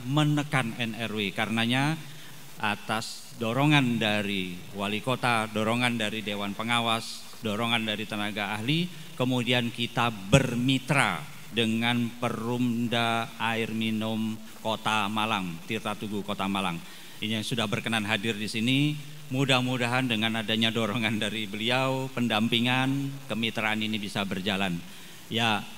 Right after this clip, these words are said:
apa yang bisa kita lakukan akan kita lakukan. Dan untuk semua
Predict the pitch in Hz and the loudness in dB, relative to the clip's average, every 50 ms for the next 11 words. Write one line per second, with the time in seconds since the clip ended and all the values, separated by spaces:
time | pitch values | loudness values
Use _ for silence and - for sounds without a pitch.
0 | - - - - - - - - - - - - - - - - - - - - | -12 -12 -14 -14 -14 -14 -12 -12 -12 -12 -12 -12 -14 -14 -14 -14 -14 -14 -14 -16
1 | - - - - - - - 147 - 151 160 156 151 147 135 131 143 143 143 131 | -16 -16 -16 -16 -2 2 4 4 6 6 6 8 8 8 8 6 4 2 2 2
2 | 139 131 123 123 - 131 - 139 131 131 110 - 113 113 104 110 - 113 107 107 | 2 2 2 2 0 0 0 2 2 2 0 -2 -4 -6 -6 -6 -6 -6 -6 -6
3 | 104 - 113 95 131 131 135 135 139 139 143 - - - - - - - - - | -6 -6 -4 0 2 2 4 4 4 4 2 0 -4 -8 -10 -12 -14 -14 -4 0
4 | 123 120 120 120 120 117 117 113 113 110 - - - - - - - - 139 143 | 4 4 4 4 2 0 -2 -4 -6 -8 -10 -12 -14 -14 -14 -12 -4 0 0 2
5 | 139 151 165 160 - - - 156 147 151 151 131 113 | 4 4 2 2 2 2 2 4 6 8 8 8 6